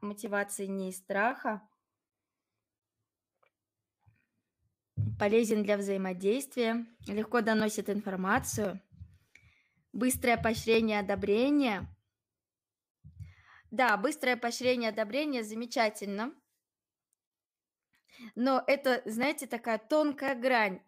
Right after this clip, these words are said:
Как мне сказала одна ученица, лошадь можно погладить для себя. И вы знаете, даже покормить лошадь мож-, можно для себя. И кликер, и еда не сработают. Это уже, да,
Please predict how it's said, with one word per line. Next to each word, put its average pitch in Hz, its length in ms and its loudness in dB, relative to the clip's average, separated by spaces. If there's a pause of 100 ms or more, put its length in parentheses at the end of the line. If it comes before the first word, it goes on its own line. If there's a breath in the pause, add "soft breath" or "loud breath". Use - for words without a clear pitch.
(100)
Как 247 220 -8
мне 240 400 -2
сказала 247 520 -2
одна 214 220 -4
ученица, 247 560 -4
лошадь 254 400 -2
можно 233 320 0
погладить 220 600 0
для 214 140 -2
себя. 202 520 0 (360 loud breath)
И 240 120 -2
вы 247 100 2
знаете, 285 400 0
даже 240 280 -2
покормить 262 640 -2
лошадь 240 360 -2
мож-, 226 380 -2
можно 226 400 0
для 202 180 -4
себя. 190 640 0 (600 loud breath)
И 226 840 0
кликер, 269 400 0
и 214 240 -4
еда 220 480 2
не 233 120 2
сработают. 208 920 0
Это 233 280 -4
уже, 208 480 0 (180)
да, 220 460 2